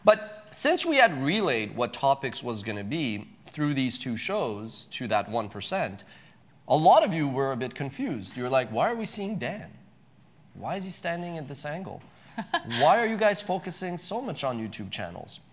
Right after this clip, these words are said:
Speaker 1: Why is this less scripted? Why is it so opinionated? And, you know, what the hell is going on here?" So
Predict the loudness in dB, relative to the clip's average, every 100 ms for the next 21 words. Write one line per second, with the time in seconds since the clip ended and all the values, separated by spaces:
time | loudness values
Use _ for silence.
0 | -20 _ -4 0 0 0 -2 -2 0 -2
1 | -2 -6 -8 -12 -14 -18 -20 -20 -20 -20
2 | -8 2 6 6 4 -2 -2 -2 -2 -6
3 | -4 -4 -6 -10 -14 -20 -20 -16 4 6
4 | 6 2 -14 -20 -20 -20 -4 2 2 2
5 | -2 -16 -14 -6 -2 2 4 4 2 0
6 | 0 0 0 -2 -4 -10 -12 -6 0 2
7 | 2 -4